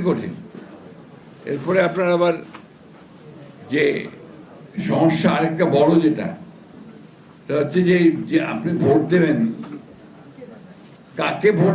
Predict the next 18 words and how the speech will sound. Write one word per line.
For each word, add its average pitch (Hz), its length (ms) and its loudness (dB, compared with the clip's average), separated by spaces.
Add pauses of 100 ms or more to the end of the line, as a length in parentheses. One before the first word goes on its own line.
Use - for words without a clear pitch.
দিলেন 185 220 4
আপনি - 220 0
জানেন 110 360 -2
না, - 80 -10 (1000)
ব্যক্তিকে 160 600 -2
চেনেন 123 340 0
না। - 60 -8 (1800)
আপনি 165 260 2
ভাবলেন 170 420 2 (100)
আপনার 175 180 0
এলাকায় 170 500 2
একজন 156 260 2
অত্যন্ত 151 260 0 (180)
জনপ্রিয় 151 420 -2
মানুষ 139 280 -4
আছে, 135 260 -2 (880)
সলিমউদ্দিন 135 560 0
সাহেব 104 320 -2